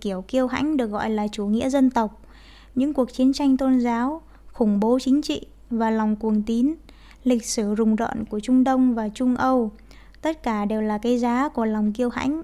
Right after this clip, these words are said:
mà toàn xã hội phải gánh. Mặt trái của lòng kiêu hãnh, do đó, chính là sự mù quáng và chối bỏ. Những đặc trưng này ngăn chặn sự phát triển. Ở cấp độ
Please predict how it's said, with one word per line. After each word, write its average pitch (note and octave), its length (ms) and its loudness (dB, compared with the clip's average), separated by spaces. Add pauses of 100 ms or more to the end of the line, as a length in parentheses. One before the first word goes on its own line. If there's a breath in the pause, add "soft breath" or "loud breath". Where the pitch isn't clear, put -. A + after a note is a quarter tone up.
mà A3+ 280 0
toàn G#3+ 260 2
xã A#3+ 140 -2
hội B3+ 280 -4 (100)
phải G#3 120 -8
gánh. G#3 260 0 (1080 soft breath)
Mặt A#3+ 220 2
trái A#3+ 300 -2
của B3+ 140 -2
lòng A3 260 -2
kiêu B3+ 140 -2
hãnh, C4+ 300 -2 (440 soft breath)
do B3 280 0
đó, A#3+ 320 0 (380 soft breath)
chính B3+ 280 0
là C#4+ 140 0
sự A#3+ 200 -4
mù A3 320 4
quáng A#3+ 360 0
và A#3 180 0
chối A#3 220 0
bỏ. G#3 380 -2 (520 soft breath)
Những B3 200 0
đặc C4 180 0
trưng C4 260 4
này G#3+ 220 2
ngăn B3 240 4
chặn B3 240 -2
sự - 200 -6
phát C#4+ 160 -4
triển. G3 360 -4 (720 soft breath)
Ở G#3 160 0
cấp C#4 200 -2
độ B3+ 220 0